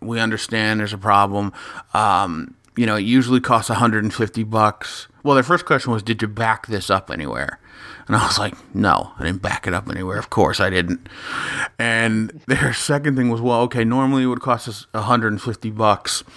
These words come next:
uh, to restore that site for you, but since it was a kind of a joint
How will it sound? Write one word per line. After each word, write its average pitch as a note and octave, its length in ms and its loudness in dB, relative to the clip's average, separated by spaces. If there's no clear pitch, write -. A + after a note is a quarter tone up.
uh, G#2+ 240 -2
to - 140 -4
restore A2+ 500 0
that G2 280 0
site - 480 0
for A2+ 460 -4
you, F#2+ 480 0
but A2+ 400 2
since C3 360 0
it B2 100 0
was A2 140 -4
a G#2+ 100 -4
kind B2 280 0
of A2 80 0
a G#2+ 60 0
joint A#2+ 600 0